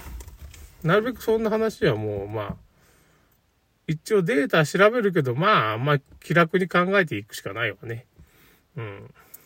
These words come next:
大体僕らが思ってることの、まあ、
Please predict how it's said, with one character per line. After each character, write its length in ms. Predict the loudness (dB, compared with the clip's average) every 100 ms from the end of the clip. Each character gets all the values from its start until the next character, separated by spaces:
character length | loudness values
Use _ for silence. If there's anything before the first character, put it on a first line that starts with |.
| _ _ _ _ _ _ _ _ _ _ _ _ _
大 200 | -2 0
体 240 | 6 6 6
僕 260 | 2 2
ら 160 | 4 6
が 80 | 6
思 240 | 6 2
っ 20 |
て 140 | 4 2
る 100 | 2
こ 140 | -2
と 140 | -4
の、 540 | -4 -2 -2 -2 -2 -4
ま 420 | -4 -4 -6
あ、 60 | -8